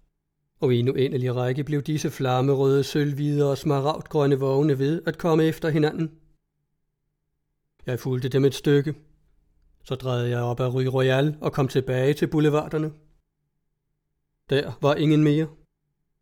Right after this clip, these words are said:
Ingen oplyste caféer. Kun enkelte forsinkede fodgængere, der havde travlt med at komme hjem.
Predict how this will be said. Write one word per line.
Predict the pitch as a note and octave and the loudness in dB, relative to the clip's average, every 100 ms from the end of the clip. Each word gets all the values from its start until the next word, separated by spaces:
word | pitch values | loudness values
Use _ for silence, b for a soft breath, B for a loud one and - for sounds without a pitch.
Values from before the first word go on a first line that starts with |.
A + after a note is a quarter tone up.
| _ | _
Ingen | - C3+ C3+ | -2 2 2
oplyste | C3+ C#3+ D3+ - - D#3 | 2 0 -2 -6 -6 -4
caféer. | D#3+ - E3+ E3+ E3 _ _ _ _ _ _ _ - | -2 0 -2 -2 -10 _ _ _ _ _ _ _ -4
Kun | C#3 C3 | 0 2
enkelte | C3+ C3 B2 | 2 -2 -6
forsinkede | A2+ A#2+ C#3+ D3+ C3+ C3+ | -6 -6 -6 -4 -4 0
fodgængere, | D3+ C#3+ D3 C#3+ D3+ D3 | 2 2 4 6 6 4
der | C#3+ | 2
havde | D#3 D3+ | 4 2
travlt | D3+ D#3+ - | 2 -4 -2
med | D3+ | 0
at | D3 - | 0 2
komme | C#3+ C3+ | 0 2
hjem. | C3+ G3 - | 0 -4 -8